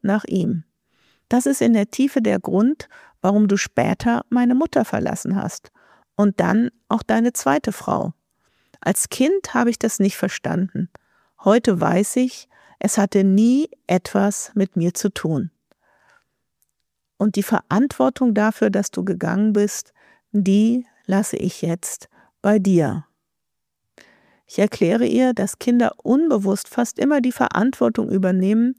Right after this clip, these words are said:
für das Handeln ihrer Eltern. Ich frage sie: „Wo spürst du diese Verantwortung in deinem Körper, Luise?“ Sie legt die Hand auf ihre Schultern. „Hier.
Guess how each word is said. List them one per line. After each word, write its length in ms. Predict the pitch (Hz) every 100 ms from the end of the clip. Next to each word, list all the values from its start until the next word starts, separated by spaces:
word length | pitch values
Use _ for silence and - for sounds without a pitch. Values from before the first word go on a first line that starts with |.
| - - - - -
für 220 | - 240
das 280 | 247 240 -
Handeln 460 | 185 208 214 220 -
ihrer 340 | 196 190 -
Eltern. 560 | 190 175 180 - 175 160 _ _ _ _ _ _ _ -
Ich 180 | 196 -
frage 440 | - 151 180 220
sie: 340 | 220 247 285 - _ _ _ -
„Wo 120 | 226
spürst 460 | - - 302 -
du 80 | 294
diese 260 | 226 220 214
Verantwortung 800 | - - 208 285 233 226 220 -
in 200 | 202 208
deinem 200 | 208 202
Körper, 380 | 247 285 269
Luise?“ 540 | 214 - 180 170 175 180 _ _ _ _ _ _
Sie 140 | - 208
legt 380 | 214 254 _ 214
die 120 | 208
Hand 220 | 202 240
auf 160 | 226 -
ihre 220 | 226 220
Schultern. 560 | - 233 220 185 180 - _ _ _
„Hier. 480 | - 269 170 175